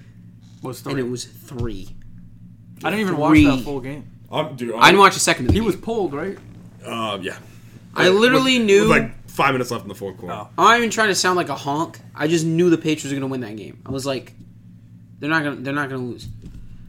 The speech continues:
Speaker 1: It's
Speaker 2: Yeah, Bill Belichick just coaches circles around, like, rookie and sophomore Q Bs. I think he has, like, he has, like, a ridiculous record against them, like, in the past, like, actually,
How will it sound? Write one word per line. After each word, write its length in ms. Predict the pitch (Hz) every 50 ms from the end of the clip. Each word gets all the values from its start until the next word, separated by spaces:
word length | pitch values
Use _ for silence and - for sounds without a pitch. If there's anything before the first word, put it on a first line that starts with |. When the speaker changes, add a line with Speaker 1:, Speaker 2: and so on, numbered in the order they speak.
| - - -
Speaker 1:
It's 520 | - - - - - - - - - - - -
Speaker 2:
Yeah, 80 | 170 170
Bill 220 | 156 170 202 214
Belichick 460 | 208 220 220 214 202 196 - 196 175
just 200 | 165 170 - -
coaches 400 | - - 185 185 175 - 175 160
circles 520 | - - 156 156 151 156 139 123 113 104 -
around, 580 | 110 117 123 127 127 127 123 120 110 107 107 - - - - - - - - - - - - - - -
like, 280 | - 120 107 104 - - - 117 -
rookie 320 | 113 127 123 123 139 135 127
and 100 | 120 113
sophomore 480 | - - 120 120 120 113 135 120 113 110
Q 180 | 110 120 117
Bs. 280 | 107 113 104 104 - -
I 40 | 117
think 160 | 135 147 143
he 100 | 139 143
has, 180 | 143 143 131
like, 200 | 131 113 101 98
he 60 | - - - - - - - - - -
has, 100 | 233 233
like, 80 | 196
a 40 | 170
ridiculous 600 | 135 131 123 123 143 156 147 156 160 147 139 120
record 340 | 123 135 135 135 - 127 113
against 300 | 117 117 120 123 127 123
them, 340 | - 123 117 110 110 113 117
like, 160 | 120 113 110 123
in 40 |
the 60 | 120 113
past, 340 | 131 135 127 127 123 -
like, 260 | 123 113 104 98 - - - - - - - - - - - - - - - - - - -
actually, 340 | 113 120 123 - 117 95